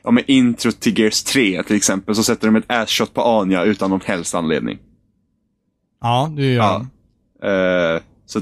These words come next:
Speaker 1: så det, man, alltså, de hade, det finns, alltså, det finns hundra saker de hade kunnat göra där istället. Alltså,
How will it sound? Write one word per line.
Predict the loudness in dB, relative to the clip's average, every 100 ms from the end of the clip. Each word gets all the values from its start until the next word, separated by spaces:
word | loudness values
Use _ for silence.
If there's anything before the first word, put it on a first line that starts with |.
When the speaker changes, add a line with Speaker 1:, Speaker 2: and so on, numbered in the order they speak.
| -6
Speaker 1:
så | -8 -10 _ _ _ _
det, | 0 2 4
man, | 4 2 -2
alltså, | 0 2
de | 2
hade, | 0 -8 -16 -18 _ -4
det | 2
finns, | 2 2 -2 -12 -20 -20 _ _
alltså, | -8 -2 -2 -4 _ -6
det | -2
finns | 0 4
hundra | 4 4
saker | 0 -2 0
de |
hade | -2
kunnat | 0 -2
göra | 0
där | 0 -2 -4
istället. | -4 -2 -2
Alltså, | 0